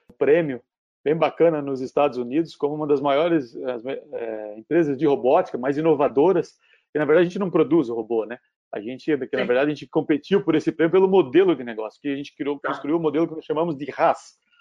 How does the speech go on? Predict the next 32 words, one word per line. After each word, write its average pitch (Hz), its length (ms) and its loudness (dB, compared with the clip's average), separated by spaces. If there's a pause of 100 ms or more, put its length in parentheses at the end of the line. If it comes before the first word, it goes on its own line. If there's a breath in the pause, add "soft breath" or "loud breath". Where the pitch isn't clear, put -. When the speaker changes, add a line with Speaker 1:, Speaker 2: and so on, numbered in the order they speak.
(100)
Speaker 1:
Assim 220 220 -6
como 240 160 0
em 175 60 0
software 170 400 0
tem 151 140 -4
o 143 40 -4
saas, 202 460 0
né? 143 80 -14 (200)
Speaker 2:
saas, 185 300 -4
Speaker 1:
Software 170 300 2
Speaker 2:
né? 139 80 2
Speaker 1:
as 131 80 -4
a 139 80 0
Service, 180 520 -4 (440)
nós 135 120 -6
construímos 175 400 -4
o 175 120 6
Robot 156 420 2
as 131 100 0
a 131 60 -4
Service. 113 440 -8 (280)
Speaker 2:
Ah, 240 200 -2
legal. 156 280 -2
Speaker 1:
É, 110 600 -6 (160)
é, 143 140 2
nós 135 140 -4
construímos 165 440 -6
isso - 120 -8
há 156 100 0
quatro - 380 -2
anos 143 220 -4
atrás, 156 580 -2